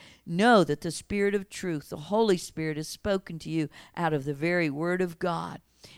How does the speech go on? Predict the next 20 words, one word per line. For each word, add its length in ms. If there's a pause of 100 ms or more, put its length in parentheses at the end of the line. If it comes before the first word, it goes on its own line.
and 200
that 160
they 160
will 180
repent 580
sincerely 720
of 120
all 240
their 200
sins 480
and 100
accept 580
you, 140
Jesus 520
Christ, 440 (300)
as 180
their 120
personal 480
Savior 540
today. 480